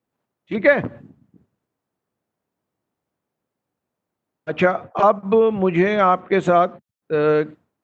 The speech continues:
तो ये अर्नेस्ट मनी की बात हो गई। अब मैं फिर आपके साथ फिर आता हूँ। The date and place of sale of अर्नेस्ट मनी क्लियर हो गया ना? कि, किसी को confusion था, पाँच परसेंट, पाँच परसेंट नहीं है, दो परसेंट है और ढाई परसेंट है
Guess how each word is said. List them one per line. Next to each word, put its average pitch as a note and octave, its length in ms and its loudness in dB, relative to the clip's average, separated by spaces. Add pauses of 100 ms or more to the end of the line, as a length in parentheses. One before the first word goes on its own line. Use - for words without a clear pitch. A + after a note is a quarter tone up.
(140)
तो F#3 100 0
ये F#3+ 140 4
अर्नेस्ट G3+ 440 2
मनी G3 240 0
की G3 100 0
बात F3 260 2
हो E3 80 -2
गई। G#3 200 0
अब F#3+ 340 -2
मैं F#3+ 260 -2
फिर F#3+ 220 0
आपके F3+ 280 0
साथ F3+ 220 -2 (640)
फिर G3+ 120 4
आता E3+ 320 2
हूँ। C3 240 -2 (480)
The G3+ 120 2
date A#3+ 320 4
and B3+ 220 0
place A3+ 340 4
of F#3 160 -2
sale G#3 280 4
of D#3 100 -8
अर्नेस्ट F#3+ 440 2
मनी A#3 220 0
क्लियर A3+ 260 4
हो A3 100 4
गया A3+ 140 0
ना? B3 200 0
कि, G#3+ 360 -2
किसी G3+ 260 0
को A3 140 0
confusion G3+ 460 2
था, A3 80 6
पाँच G#3 280 2
परसेंट, A3 360 0
पाँच G3 220 4
परसेंट G3 320 0
नहीं G3 220 2
है, A#3 60 4
दो F#3 240 4
परसेंट G3 420 0
है A#3+ 140 2
और F#3+ 220 4
ढाई D#3 220 4
परसेंट D3 440 0
है G#2 100 0